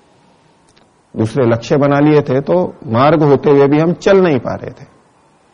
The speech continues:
तो जब इंद्रियों पर विजय हो जाती है, तो जितनी बाधाएं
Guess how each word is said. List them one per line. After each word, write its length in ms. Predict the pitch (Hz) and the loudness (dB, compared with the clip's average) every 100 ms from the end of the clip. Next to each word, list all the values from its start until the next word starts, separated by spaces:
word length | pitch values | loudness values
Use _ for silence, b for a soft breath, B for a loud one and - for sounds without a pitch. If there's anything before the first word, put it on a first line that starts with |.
| _ _ _ | _ _ _
तो 60 | 110 | -6
जब 140 | 127 | -4
इंद्रियों 440 | 92 117 135 175 196 | -2 0 2 2 2
पर 160 | 196 | 2
विजय 260 | 151 143 147 | 2 2 2
हो 200 | 127 117 | 0 -2
जाती 360 | 113 113 - 113 | -2 -2 -4 -4
है, 200 | 127 143 | -2 -4
तो 280 | 160 160 156 143 117 | -6 -6 -8 -12 -10
जितनी 500 | 117 117 156 165 175 | -8 -6 -2 0 0
बाधाएं 680 | 139 120 110 131 139 143 | 2 0 -2 -4 -4 -4